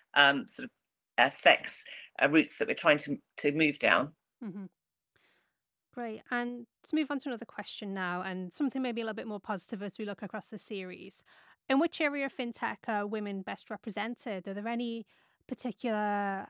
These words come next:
Speaker 2: um, areas of fintech that seem to attract more women to work in them?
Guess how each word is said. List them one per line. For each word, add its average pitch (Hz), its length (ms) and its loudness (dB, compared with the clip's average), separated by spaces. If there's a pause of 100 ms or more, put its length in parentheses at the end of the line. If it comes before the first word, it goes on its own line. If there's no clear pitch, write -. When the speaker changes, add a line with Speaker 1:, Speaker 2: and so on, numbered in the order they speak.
Speaker 2:
um, 196 680 -2 (440)
areas 202 380 0
of 202 120 -10
fintech 202 420 -6
that 196 340 2
seem 247 160 -4
to 233 140 -6
attract - 340 -2
more 247 120 2
women 190 260 -4
to 196 120 -10
work 175 240 -10
in 170 140 -14
them? 165 160 -20